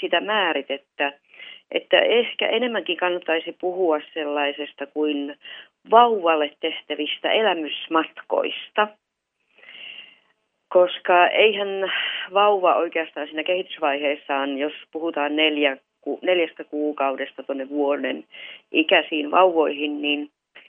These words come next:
heillä ei, heidän ei niin kuin edes ole tarpeen lähestyä heitä teatterin keinoin, vaan on kysymys siitä, että kun vauva siinä omassa kehitysvaiheessaan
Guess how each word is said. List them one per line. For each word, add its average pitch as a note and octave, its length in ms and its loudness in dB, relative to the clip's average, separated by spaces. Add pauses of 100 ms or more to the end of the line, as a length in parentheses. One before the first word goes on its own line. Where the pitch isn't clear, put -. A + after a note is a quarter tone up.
(180)
heillä F3+ 220 4
ei, E3 240 2 (140)
heidän E3+ 260 2
ei D#3+ 420 -2 (100)
niin E3 180 -6
kuin E3+ 200 -6
edes E3 280 2
ole D#3 280 0
tarpeen E3 440 0
lähestyä C#3 400 -8
heitä C3+ 540 -4 (640)
teatterin C3+ 920 0
keinoin, C3+ 680 -2
vaan E3 260 2
on F3 200 -4
kysymys G3+ 440 -4 (120)
siitä, F#3+ 460 -4
että C#3+ 440 -4 (1120)
kun E3 220 0
vauva G#3 300 6
siinä E3+ 220 -2
omassa F#3 280 -4
kehitysvaiheessaan D3 1400 -2